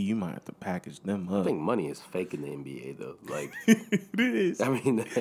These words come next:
Speaker 2: <laughs>
Speaker 1: Gilbert Arenas made me believe that.
Speaker 2: <laughs>
Speaker 1: It was like, dude was like, "Oh, if you sign for this, um, you want a house? I'll buy you a house. Wherever you want it.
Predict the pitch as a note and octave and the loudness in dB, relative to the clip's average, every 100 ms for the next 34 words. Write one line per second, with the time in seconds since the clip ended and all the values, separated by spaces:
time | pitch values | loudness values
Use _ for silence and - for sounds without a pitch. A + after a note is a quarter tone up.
0 | - - - - A#2+ C3+ B2 G#2+ B2 D#3 | -4 -10 -20 0 4 8 10 10 8 6
1 | A2+ G#2+ A2 G#2+ B2+ C3+ G#2+ G2+ - C3 | 2 2 4 4 2 2 6 6 6 6
2 | G#2 - F#2 - D3 - G#3 D3 B2+ G2+ | 6 6 4 2 0 4 4 4 4 2
3 | G2 B2 C3 A#2 A2+ G#2+ F#2+ D3 D#3 C3 | 2 0 2 0 0 2 2 2 4 2
4 | A#2 C3+ F3+ - C#3 C3 A#2 C#3 E3 C3 | 0 -4 -4 -2 -4 0 4 6 6 4
5 | - - - - - G#2 F2+ F2+ F2 F2+ | -2 -20 -20 -18 -6 0 2 2 0 -4
6 | - - G#2+ G#2+ F#2 A2 A#2+ C3+ - - | -12 -2 4 4 2 -2 -4 -4 -12 -20
7 | - - - A2 G#2 G2+ F#2 F2+ G#2+ G#2 | -20 -20 -2 0 2 2 2 -2 -4 -8
8 | E2+ - - - - - - F#2+ B2+ B2+ | -10 -18 -20 -20 -20 -20 0 8 8 8
9 | B2 B2+ B2 F2+ | 6 6 6 2